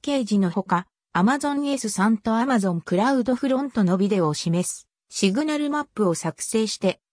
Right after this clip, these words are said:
エンドツーエンドの可視性を提供します。ワークフローモニターでは、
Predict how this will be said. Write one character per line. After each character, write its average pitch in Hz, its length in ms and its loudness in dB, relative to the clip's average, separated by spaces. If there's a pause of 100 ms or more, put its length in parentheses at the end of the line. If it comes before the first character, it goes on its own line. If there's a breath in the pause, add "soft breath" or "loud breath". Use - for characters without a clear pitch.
(120)
エ 202 120 4
ン 294 140 0
ド 285 120 -2
ツ 277 160 -2
ー 269 100 2
エ 285 100 2
ン 240 80 4
ド 208 140 2
の 175 100 0
可 - 160 -4
視 - 140 -6
性 240 240 0
を 220 100 0
提 196 240 -4
供 214 240 -2
し 185 160 -4
ま 151 140 0
す。 - 260 -14 (380)
ワ 233 280 2
ー 262 40 -2
ク 294 160 -4
フ 269 160 0
ロ 285 160 2
ー - 20 -2
モ 294 140 0
ニ 254 160 -2
タ 208 160 2
ー 180 40 2
で 170 100 0
は、 151 180 0